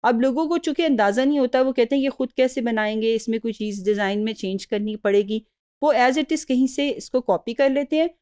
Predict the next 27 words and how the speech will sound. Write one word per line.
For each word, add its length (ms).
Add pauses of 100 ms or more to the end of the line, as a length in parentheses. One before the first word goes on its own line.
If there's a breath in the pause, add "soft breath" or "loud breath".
(220)
और 180
वो 240
उसको, 540
अ, 420
प्रॉपर 560
सोर्स 400
नहीं 180
देते 280
हैं, 160 (360)
अ, 220
और 180
उसकी 340
वजह 220
से 160
उनका 280
वो 120
जो 120
काम 300
है 100
वो 120
प्लेजराइज 680
वर्क 200
में 120
इंक्लूड 440
हो 40
जाता 320
है। 80